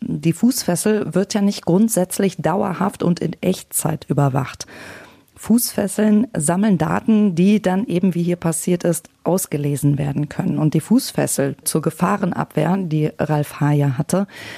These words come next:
hat da auch nichts mit dem Mordurteil zu tun. Ralf H. war ein freier Mann und das musste auch die Polizei Münster respektieren.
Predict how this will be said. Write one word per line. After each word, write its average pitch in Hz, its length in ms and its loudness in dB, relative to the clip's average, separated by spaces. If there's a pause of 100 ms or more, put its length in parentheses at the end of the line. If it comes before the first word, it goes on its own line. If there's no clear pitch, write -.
(220)
hat - 160 -2
da - 180 -2
auch - 180 -4
nichts - 480 2
mit 180 200 0
dem 175 100 4
Mordurteil 160 720 0
zu - 200 -8
tun. - 420 -2 (240)
Ralf 156 300 -2
H. 185 380 2
war 170 460 -2
ein 165 180 0
freier 156 340 2
Mann 160 440 4
und - 400 -2
das 165 180 -2
musste 185 340 2
auch - 140 -4
die 185 100 -2
Polizei 175 500 2
Münster 185 480 4
respektieren. 135 760 -4